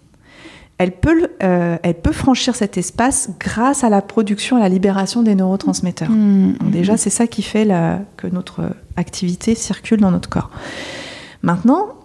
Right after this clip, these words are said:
Speaker 1: euh, chaque neurotransmetteur, on en a environ une centaine, et encore, je pense qu'on n'a pas tout découvert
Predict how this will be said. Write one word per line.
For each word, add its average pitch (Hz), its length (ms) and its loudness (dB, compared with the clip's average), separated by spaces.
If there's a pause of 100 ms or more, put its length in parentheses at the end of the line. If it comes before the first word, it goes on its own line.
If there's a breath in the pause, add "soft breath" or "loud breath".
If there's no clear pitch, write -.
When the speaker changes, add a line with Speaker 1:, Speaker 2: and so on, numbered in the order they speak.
(140)
Speaker 1:
euh, 185 220 2
chaque 285 380 -2
neurotransmetteur, 208 720 2
on 240 100 2
en 190 80 2
a 175 320 2
environ 185 380 2
une 208 100 4
centaine, 220 540 0
et 185 100 0
encore, 208 300 0
je 185 100 0
pense 208 240 0
qu'on - 140 -4
n'a 165 140 0
pas 170 180 -4
tout - 200 -8
découvert 190 800 -2